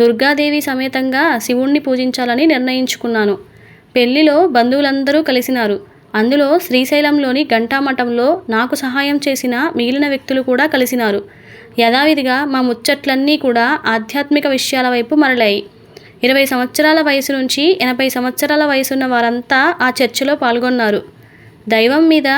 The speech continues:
ఎవరికి తోచిన అభిప్రాయాలు వారు చెప్పడం జరుగుతోంది. నేను వీటిని అన్నింటినీ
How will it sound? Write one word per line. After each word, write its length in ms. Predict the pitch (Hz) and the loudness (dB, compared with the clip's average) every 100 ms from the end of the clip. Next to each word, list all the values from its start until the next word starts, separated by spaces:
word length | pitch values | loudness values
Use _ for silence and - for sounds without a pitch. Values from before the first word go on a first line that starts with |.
| 339 349 | 0 0
ఎవరికి 300 | 269 277 269 | 0 0 0
తోచిన 360 | 247 240 302 | 0 2 0
అభిప్రాయాలు 560 | 285 262 269 262 254 254 | 0 -2 -2 0 0 0
వారు 340 | 311 269 262 | -2 0 0
చెప్పడం 480 | 294 330 - 262 285 | 0 0 0 0 0
జరుగుతోంది. 680 | 277 247 240 240 220 202 - - - - | 0 0 -2 -2 -2 -2 -6 -18 -20 -6
నేను 320 | 233 262 277 294 | -2 0 2 0
వీటిని 400 | 277 262 262 269 | 0 -2 -4 -2
అన్నింటినీ 800 | 233 247 277 302 294 269 277 | -2 0 2 2 2 0 0